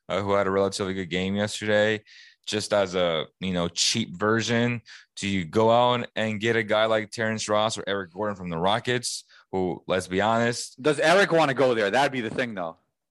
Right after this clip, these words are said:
Speaker 1: I think he does, especially if you bring in Ben Simmons. Um, so now you'd have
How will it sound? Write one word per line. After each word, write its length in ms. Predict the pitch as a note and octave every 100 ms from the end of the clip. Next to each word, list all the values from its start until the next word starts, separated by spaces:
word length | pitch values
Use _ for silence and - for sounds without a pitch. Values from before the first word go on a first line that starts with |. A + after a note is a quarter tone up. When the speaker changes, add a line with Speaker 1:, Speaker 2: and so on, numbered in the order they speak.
| _ _ _ _ _ _ _ _ -
Speaker 1:
I 120 | G2+
think 220 | C3 A#2+
he 100 | A2+
does, 320 | B2 A#2 F2+
especially 480 | F2 - A2 - A2
if 40 |
you 80 | G2
bring 220 | E2 G2+
in 140 | G2+ F#2
Ben 180 | F#2+ F2
Simmons. 640 | G2 F2+ D#2 C#2+ - - _ _ -
Um, 340 | E2+ F2 E2
so 140 | D#2 F2+
now 140 | F#2
you'd 160 | F#2+ F#2+
have 260 | G2 F2